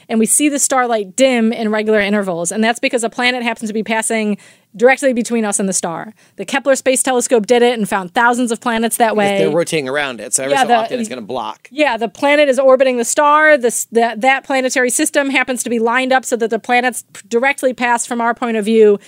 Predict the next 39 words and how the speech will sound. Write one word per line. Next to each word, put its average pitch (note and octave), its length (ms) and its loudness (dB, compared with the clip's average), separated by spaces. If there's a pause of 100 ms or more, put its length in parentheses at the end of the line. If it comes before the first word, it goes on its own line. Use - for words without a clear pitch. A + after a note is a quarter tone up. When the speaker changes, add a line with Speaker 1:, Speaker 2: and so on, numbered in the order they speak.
(180)
Speaker 1:
in A#3+ 160 4
front G#3+ 180 -2
of G3 60 -6
the G3 80 -2
star. F3+ 420 -4 (240)
And A#3+ 160 -2
then A#3 80 2
if A3+ 100 2
we A3+ 120 4
watch, A#3 240 0
you B3 80 -4
know, A#3 80 0
they A#3 80 -2
have B3 140 -2
to C4+ 80 -4
have A#3 100 -2
a A3+ 80 -4
relatively B3 480 0
short A#3 440 0 (320)
orbit C4 440 0
for B3 100 0
us A#3 80 -2
to A#3 80 -10
be A#3+ 80 2
able G#3+ 140 0
to G#3 80 0
see C#4+ 240 2
them D#4 320 0
in C#4 100 -4
a C4+ 60 0
reasonable C#4+ 320 0
bu-, C4+ 80 0
amount B3+ 340 0
of C4 60 -2
time. C4+ 340 -2
Like, B3 160 -2
we A#3 100 -4
can't C4 260 -4
detect A#3+ 420 -6